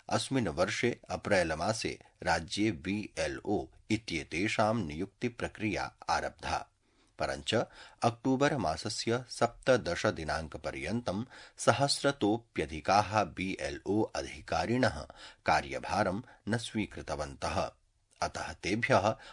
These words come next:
आयोगेन निर्देशानाम् उल्लङ्घनाय सञ्चेतना प्रदत्तास्ति। अद्य बिहार विधानसभा निर्वाचनस्य द्वितीयान्तिमस्य च चरणाय नामाङ्कनपत्राणां प्रत्यावर्तनस्य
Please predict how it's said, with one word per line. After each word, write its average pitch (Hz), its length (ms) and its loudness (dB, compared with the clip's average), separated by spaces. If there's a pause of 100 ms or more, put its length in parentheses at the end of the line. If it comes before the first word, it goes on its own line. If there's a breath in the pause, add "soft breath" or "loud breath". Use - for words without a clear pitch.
(140 loud breath)
आयोगेन 127 680 4
निर्देशानाम् 107 1000 2 (180)
उल्लङ्घनाय 85 880 -2 (300 loud breath)
सञ्चेतना 117 680 0
प्रदत्तास्ति। - 920 -4 (720)
अद्य 143 260 8
बिहार 127 460 6
विधानसभा 113 920 2
निर्वाचनस्य 90 1120 0 (340 loud breath)
द्वितीयान्तिमस्य 123 1160 2
च 131 120 -2
चरणाय 104 880 2 (360 soft breath)
नामाङ्कनपत्राणां 110 1400 2
प्रत्यावर्तनस्य 92 1200 0